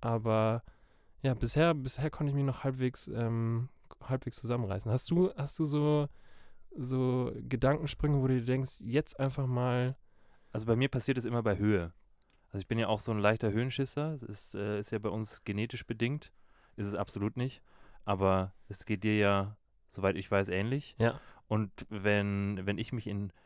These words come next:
Speaker 2: luftiger Höhe aufhalte, dann, äh, läuft bei mir auch immer, äh, ein ganz gewaltiger Film ab. Was jetzt passiert, wenn jetzt ein Mäusebussard kommt und mir das Handy aus der Hand klaut, ob ich ihm dann hinterher springe und auf ihm reite und ihn zu seinem Nest folge und ihm das Handy dann wieder abnehmen und solche Sachen.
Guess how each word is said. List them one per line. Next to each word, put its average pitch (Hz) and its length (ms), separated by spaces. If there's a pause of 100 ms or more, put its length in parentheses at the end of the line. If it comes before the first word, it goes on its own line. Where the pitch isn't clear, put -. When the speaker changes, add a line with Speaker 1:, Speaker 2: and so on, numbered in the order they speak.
(280)
Speaker 2:
luftiger 107 600
Höhe 107 340
aufhalte, 87 680 (180)
dann, 104 480
äh, 92 180
läuft 104 280
bei 104 100
mir 101 200
auch 95 140
immer, 90 460 (160)
äh, 87 300 (300)
ein 90 200
ganz 98 220
gewaltiger 90 460
Film 90 260
ab. 85 220
Was 92 220
jetzt 95 120
passiert, 101 460
wenn 95 140
jetzt - 180
ein 90 340 (720)
Mäusebussard 110 720
kommt 104 320
und 98 140
mir 101 120
das 98 160
Handy 107 280
aus 95 160
der 101 120
Hand 98 220
klaut, 98 460
ob 92 100
ich 92 80
ihm 98 120
dann 95 100
hinterher 95 380
springe 98 480
und 90 380
auf 90 100
ihm 98 120
reite 92 560
und 87 380
ihn 87 280
zu 95 120
seinem 90 220
Nest 101 260
folge 95 400
und 92 100
ihm 90 120
das 90 140
Handy 101 140
dann 92 160
wieder 85 140
abnehmen 98 500
und 95 220
solche 90 200
Sachen. 82 360